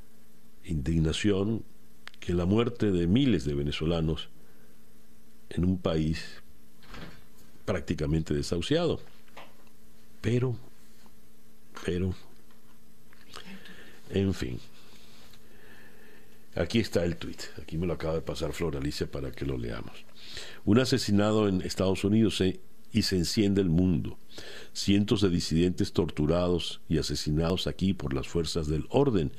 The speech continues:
y no se enciende ni una hectárea. Miles de emigrados del Medio Oriente y tiembla Europa. Cinco millones huyen de aquí y no tiembla ni Curazao.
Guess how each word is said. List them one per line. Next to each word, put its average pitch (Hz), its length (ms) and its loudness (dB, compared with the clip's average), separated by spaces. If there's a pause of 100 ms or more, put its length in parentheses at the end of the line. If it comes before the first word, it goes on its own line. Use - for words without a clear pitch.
(460)
y - 80 4
no 98 140 8
se - 80 4
enciende 120 440 4
ni 85 120 8
una 82 160 8
hectárea. 58 520 0 (580)
Miles 98 320 8
de 98 80 8
emigrados 90 440 6
del 80 120 6
Medio 85 280 6
Oriente 90 560 4 (400)
y 107 120 2
tiembla 135 380 6
Europa. 117 520 4 (440)
Cinco 151 460 4
millones 113 480 6
huyen 104 260 6
de 87 100 8
aquí 131 340 0 (520)
y 80 100 2
no 82 140 6
tiembla 78 420 4
ni 71 140 2
Curazao. - 640 -4